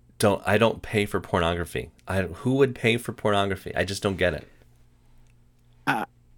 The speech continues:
Speaker 2: well, so, so Missus Poindexter,
Speaker 1: And
Speaker 2: uh,
Speaker 1: she's, she's pretty, by the way.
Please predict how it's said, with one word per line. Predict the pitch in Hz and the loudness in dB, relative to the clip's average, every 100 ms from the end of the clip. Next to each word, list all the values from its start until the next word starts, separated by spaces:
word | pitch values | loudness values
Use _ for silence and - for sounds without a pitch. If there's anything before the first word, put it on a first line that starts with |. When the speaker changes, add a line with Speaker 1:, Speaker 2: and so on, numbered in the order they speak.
| - | -10
Speaker 2:
well, | - 170 156 147 | 2 2 2 2
so, | 175 151 151 - | 2 2 0 -4
so | - 143 | -2 0
Missus | 139 165 151 | 2 0 -2
Poindexter, | - 156 160 143 92 - 101 92 98 - - - | -2 0 2 0 -2 -2 0 0 -2 -10 -20 -6
Speaker 1:
And | - | 0
Speaker 2:
uh, | 202 | 2
Speaker 1:
she's, | 277 - - | 2 0 -4
she's | 330 - | -4 2
pretty, | 269 196 82 - - - | 4 4 2 -6 -10 2
by | 110 | 4
the | 101 | 6
way. | 80 | 2